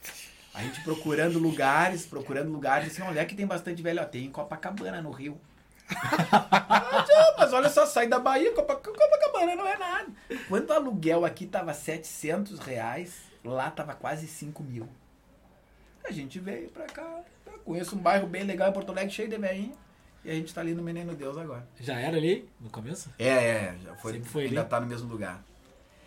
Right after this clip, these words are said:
Speaker 1: A gente começou a aparecer gente, começou a aparecer gente.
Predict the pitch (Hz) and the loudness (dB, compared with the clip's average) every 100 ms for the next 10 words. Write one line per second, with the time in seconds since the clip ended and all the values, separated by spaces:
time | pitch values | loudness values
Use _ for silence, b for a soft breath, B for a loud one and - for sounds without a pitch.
0 | b b - - 202 180 170 - 196 190 | b b -18 -14 -10 -8 -8 -6 -6 -4
1 | 175 165 151 - 156 139 131 143 170 165 | -4 -4 -6 -8 -8 -6 -6 -6 -6 -8
2 | - 123 123 139 139 127 127 - 127 117 | -10 -12 -8 -6 -4 -6 -6 -10 -10 -6
3 | 127 160 160 | -4 -4 -6